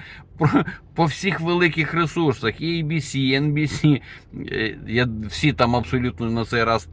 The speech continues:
цю новину не переглядав, але в дуже багатьох топових американських новинних ресурсах розказується, про що там говорилося. А саме про те, що Шумер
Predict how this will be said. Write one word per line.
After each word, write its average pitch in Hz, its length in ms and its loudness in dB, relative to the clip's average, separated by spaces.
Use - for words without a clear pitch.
цю 117 120 0
новину 113 360 0
не 113 120 -2
переглядав, 120 600 -2
але 110 180 2
в 101 100 -4
дуже 117 380 0
багатьох 107 600 -2
топових 107 460 -4
американських 104 720 -4
новинних 107 500 -4
ресурсах 135 520 -4
розказується, 135 800 2
про 120 200 -6
що 123 160 -6
там 117 200 -4
говорилося. 110 720 -2
А 107 100 -4
саме 151 360 -2
про 107 180 -4
те, 120 200 -4
що 104 320 -4
Шумер 117 580 -4